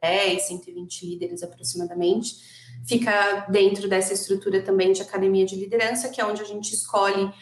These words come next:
fornecedores, temas, onde a gente cuida da trilha do nosso líder,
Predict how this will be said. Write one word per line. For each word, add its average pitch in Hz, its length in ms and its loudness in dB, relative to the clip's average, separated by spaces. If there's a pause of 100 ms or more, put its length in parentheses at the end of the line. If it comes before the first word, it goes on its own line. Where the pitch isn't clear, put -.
(200)
fornecedores, 190 1040 2
temas, 196 420 2
onde 190 180 2
a 190 40 -2
gente 190 320 -2
cuida 190 180 -4
da 190 140 -4
trilha 190 400 -4
do 185 80 -4
nosso 185 340 -6
líder, 196 640 0